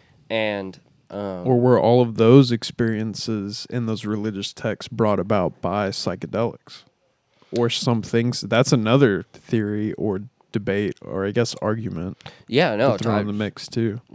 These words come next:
Speaker 1: Totally. And, and there's a totally, i-, if you're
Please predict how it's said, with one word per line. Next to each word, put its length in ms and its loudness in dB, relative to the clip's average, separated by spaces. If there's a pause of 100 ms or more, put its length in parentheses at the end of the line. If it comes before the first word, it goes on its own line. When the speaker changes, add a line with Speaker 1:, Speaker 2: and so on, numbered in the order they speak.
(220)
Speaker 1:
Totally. 500 -6
And, 260 -6 (800)
and 180 -2
there's 220 -2
a 80 -2
totally, 720 -8
i-, 160 -10 (100)
if 180 -6
you're 440 0